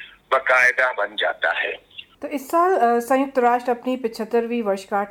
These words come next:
Speaker 2: मना रहा है। संयुक्त राष्ट्र महासचिव ने दुनिया भर के युवाओं से संवाद बढ़ाने पर जोर दिया है। भारत में एमयूएन के जरिए किस तरह संवाद स्थापित कर यूएनएच सेवेंटी फ़ाइव के लक्ष्यों को हासिल करने की कोशिश की जा रही है?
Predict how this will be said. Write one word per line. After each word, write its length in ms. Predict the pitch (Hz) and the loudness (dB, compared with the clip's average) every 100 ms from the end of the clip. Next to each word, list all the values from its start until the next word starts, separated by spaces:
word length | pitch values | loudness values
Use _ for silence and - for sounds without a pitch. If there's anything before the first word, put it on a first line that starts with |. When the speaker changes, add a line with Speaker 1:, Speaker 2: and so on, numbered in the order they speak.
| 202 | -4
Speaker 2:
मना 240 | 185 180 | -4 -2
रहा 240 | 185 185 | -2 -2
है। 80 | 208 | -2
संयुक्त 320 | 220 220 214 | -4 -6 -6
राष्ट्र 320 | 202 196 208 208 | -2 -2 -2 -4
महासचिव 480 | 196 196 196 202 | -4 -6 -8 -6
ने 160 | 208 214 | -4 -6
दुनिया 320 | 202 196 202 | -6 -6 -6
भर 200 | 190 196 | -6 -8
के 140 | 196 208 | -8 -8
युवाओं 400 | 190 180 180 208 | -6 -2 -2 -2
से 280 | 208 180 - - - | -4 -8 -10 -20 -8
संवाद 440 | - 233 233 262 | -2 2 4 4
बढ़ाने 360 | 220 202 202 190 | 2 -2 -2 -2
पर 160 | 190 | -4
जोर 220 | 175 180 175 | -4 -4 -4
दिया 220 | 175 165 | -4 -4
है। 140 | 170 | -6
भारत 520 | 156 - 208 240 285 269 | -12 -8 -2 2 2 0
में 160 | 175 - - - - | -4 -6 -18 -20 -6
एमयूएन 420 | - 240 277 294 | 0 2 2 2
के 140 | 285 302 | 0 0
जरिए 260 | 277 285 | 0 0
किस 200 | 311 311 | -4 -6
तरह 340 | 311 277 262 285 | -2 0 2 0
संवाद 500 | 277 247 226 226 226 | 0 -2 0 0 -2
स्थापित 440 | 233 226 208 226 | -6 -6 -4 -4
कर 240 | - 233 226 | -2 -2 -2
यूएनएच 440 | 208 202 214 208 | -2 -2 -2 -6
सेवेंटी 340 | - 202 208 | -6 -6 -6
फ़ाइव 240 | 220 208 202 | -4 -4 -4
के 60 | 220 | -4
लक्ष्यों 380 | 196 190 - 196 | -6 -6 -8 -10
को 240 | 208 208 - - - | -8 -10 -14 -16 -6
हासिल 240 | 214 214 | -4 -4
करने 280 | 208 214 208 | -6 -4 -4
की 120 | 208 | -6
कोशिश 340 | 214 202 202 202 | -6 -6 -8 -14
की 160 | - | -12
जा 140 | 190 190 | -8 -8
रही 220 | 190 | -8
है? 80 | 202 | -12